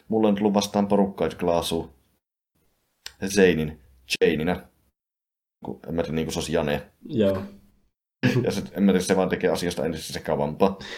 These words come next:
Speaker 2: <laughs> Joo.
Speaker 1: Joo. Tosiaankin, Ninjago on eeppinen sarja. Jos joku haluaa nostalgisoida tai en mä tiedä,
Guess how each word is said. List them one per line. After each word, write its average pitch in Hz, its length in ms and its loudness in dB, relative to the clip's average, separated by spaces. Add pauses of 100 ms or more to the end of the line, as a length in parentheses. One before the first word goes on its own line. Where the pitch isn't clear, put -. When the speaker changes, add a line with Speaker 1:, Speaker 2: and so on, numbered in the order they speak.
Speaker 2:
<laughs> - 1400 -4
Joo. 101 240 -4
Speaker 1:
Joo. 87 260 4 (1300)
Tosiaankin, 127 600 4
Ninjago 127 320 2
on 110 80 4
eeppinen 101 400 4
sarja. 82 300 4 (380)
Jos 101 260 0 (680)
joku - 300 -2 (220)
haluaa 92 360 4
nostalgisoida 78 600 0
tai 76 240 -4 (100)
en 82 100 -6
mä 80 100 -2
tiedä, 73 260 -6